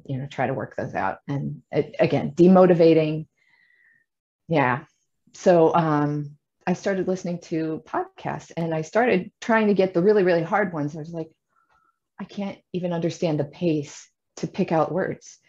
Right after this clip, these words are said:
And so I started going down to the lower levels of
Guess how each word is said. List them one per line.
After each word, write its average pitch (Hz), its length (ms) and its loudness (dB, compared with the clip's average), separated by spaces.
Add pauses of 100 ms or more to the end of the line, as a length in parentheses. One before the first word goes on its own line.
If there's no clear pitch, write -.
(320)
And 151 100 -4
so 156 180 2
I 151 320 4
started 170 420 0
going 165 260 -2
down 156 240 -4
to 151 120 -14
the 147 100 -8
lower 165 480 -2
levels 160 640 -4 (100)
of 143 240 -8